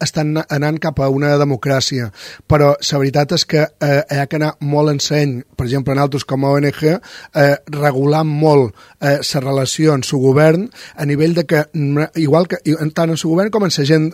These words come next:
en sa pròpia gent d'allí, no, no dam mai sous, no confiam sous. O sigui, el que confiam són fets, no? I en sa confiança dels fets sí que en aquest moment el govern que està passant cap a una democràcia mos es-, està dant una mà i estan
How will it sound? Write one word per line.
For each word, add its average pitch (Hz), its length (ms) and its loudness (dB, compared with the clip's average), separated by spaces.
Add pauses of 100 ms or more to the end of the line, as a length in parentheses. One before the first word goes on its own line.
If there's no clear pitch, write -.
en 135 80 0
sa 139 160 -2
pròpia 156 320 0
gent 147 160 0
d'allí, 139 220 2 (400)
no, 170 240 2 (100)
no 165 320 0
dam 185 220 0 (100)
mai 170 460 -2
sous, 123 480 0 (320)
no 170 180 0
confiam 156 480 -2
sous. 120 320 -2 (240)
O - 80 -4
sigui, 151 160 4
el 156 160 0
que 160 160 0
confiam 196 400 -2
són 156 160 -2
fets, - 460 -4 (340)
no? 160 140 2 (340)
I 175 160 4
en 156 160 -2
sa 139 160 -2
confiança 160 480 -2
dels 175 160 2
fets 196 400 -2
sí 196 240 -4
que 175 80 0
en 160 80 -2
aquest 156 160 -2
moment 156 300 2 (260)
el 143 160 -2
govern 151 320 6
que 143 140 -4
està 143 180 -2
passant 143 380 0 (260)
cap 151 220 -4
a - 20 4
una 147 160 2
democràcia 139 720 2 (240)
mos 147 180 0
es-, 147 160 -2
està 147 320 -2
dant 147 160 0
una 135 160 0
mà 143 220 0 (100)
i 151 80 -4
estan 147 380 -2